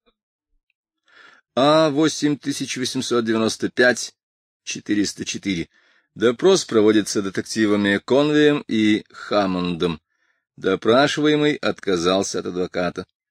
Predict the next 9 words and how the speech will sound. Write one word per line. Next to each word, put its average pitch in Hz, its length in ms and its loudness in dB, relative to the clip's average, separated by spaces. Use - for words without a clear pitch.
Положение 92 560 2
дела 92 360 4
оценивается 156 800 0
как 117 200 -4
незаконченное. 98 960 -2
Запись 156 840 -2
от 117 240 -2
тринадцатого 135 840 0
марта. 113 560 0